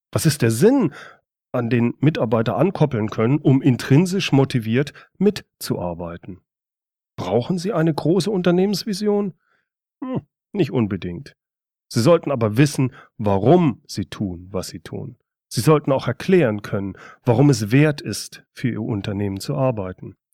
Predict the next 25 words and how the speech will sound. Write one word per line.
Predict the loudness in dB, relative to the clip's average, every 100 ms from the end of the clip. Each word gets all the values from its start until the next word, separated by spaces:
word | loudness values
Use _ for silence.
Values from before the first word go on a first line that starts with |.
| _ _ _ _ _
Zumindest, | 2 6 6 6 0 -4 -18 _ _
wenn | -2
Sie | -2
kooperativ | 0 0 0 -2 -6 -4 -6
führen | -4 -2 0 0 -4 -10 _ -20 _ -10
und | 0
mitdenkende | 2 2 0 -4 -4 -6 -4
Mitarbeiter | -4 -4 -4 -4 -6 -8
haben | -8 -8 -8
wollen. | -10 -10 -12 -16 _ _
Also | -2 2
Mitarbeiter, | 4 4 4 2 0 0 -2 -4 _ _
die | -6
sich | -6 -6
für | -4 -4
Ihr | 0 2 0 0
Unternehmen | -4 -4 -6 -6 -8 -12 -8
engagieren. | -6 -6 -6 -6 -8 -12 _ _ _ _ _ _ _ _ _ _ _ _ _ _ _ _
Nun, | -6 -6 -10 -20 _
wie | 0
finden | 0 -2 -4 -4 -8
Sie | -6 -2
Ihr | -2 -2
Warum? | -4 -6 -8 -10 -16 _ _
Wie | -2 0 0